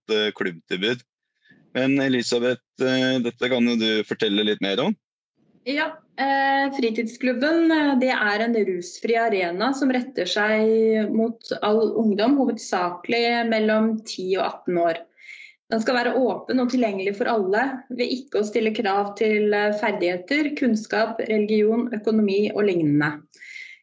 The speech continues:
Speaker 2: I fritidsklubben skal ungdommene selv være med på å bestemme hvordan den skal være,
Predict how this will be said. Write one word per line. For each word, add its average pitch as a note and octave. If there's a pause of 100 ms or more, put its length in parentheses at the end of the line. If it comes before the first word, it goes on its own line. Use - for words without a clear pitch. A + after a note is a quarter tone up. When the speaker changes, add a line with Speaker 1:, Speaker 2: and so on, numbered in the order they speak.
(160)
Speaker 2:
I C#4
fritidsklubben A3+
skal -
ungdommene G#3+
selv A#3
være F#3+
med F3+
på G3+
å G3
bestemme G#3+
hvordan G3+
den G3+
skal A#3
være, A3+